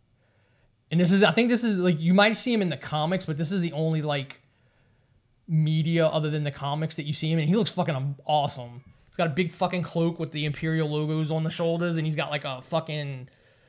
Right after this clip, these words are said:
death, like, a bird skull mask with, like, glowing eye, red eyes behind it.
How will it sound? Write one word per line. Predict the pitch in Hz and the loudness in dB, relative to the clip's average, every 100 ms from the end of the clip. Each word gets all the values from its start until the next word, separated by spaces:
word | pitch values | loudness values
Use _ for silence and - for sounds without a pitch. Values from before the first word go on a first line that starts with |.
| _ _ _ _ _ _ _ - 143 | _ _ _ _ _ _ _ -10 -4
death, | - 147 - - 175 | 0 0 -2 -16 -4
like, | 160 160 | -2 -2
a | 147 - | -6 -2
bird | 160 160 165 | 0 2 0
skull | - - 165 156 | -2 0 2 2
mask | 147 135 151 147 - - | 2 2 2 0 -8 -12
with, | - 156 | -6 -2
like, | 147 143 | -2 -4
glowing | 135 147 156 156 | -4 0 0 0
eye, | 139 139 151 151 | 0 0 0 -2
red | 143 151 | -2 -2
eyes | 131 135 | -2 -4
behind | 151 143 156 170 | -2 -2 -2 -2
it. | 180 175 | -4 -6